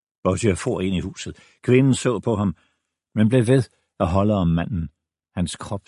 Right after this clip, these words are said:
dirrede. Boccia undersøgte hurtigt rummet, flåede lille skrin op, fandt sølvmønter og glasperler og guldkæder.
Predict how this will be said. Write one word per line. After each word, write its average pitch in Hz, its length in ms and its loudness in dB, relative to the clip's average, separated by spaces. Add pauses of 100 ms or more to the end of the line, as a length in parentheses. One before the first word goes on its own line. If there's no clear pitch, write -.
dirrede. 76 400 -8 (840)
Boccia 117 300 4
undersøgte 104 540 2
hurtigt 101 320 0
rummet, 101 320 0 (280)
flåede 113 400 4
lille 123 200 4
skrin 135 360 2
op, 117 200 2
fandt 123 340 0
sølvmønter 139 680 2
og 98 120 -2
glasperler 101 720 -2 (520)
og - 100 -10
guldkæder. 80 760 -4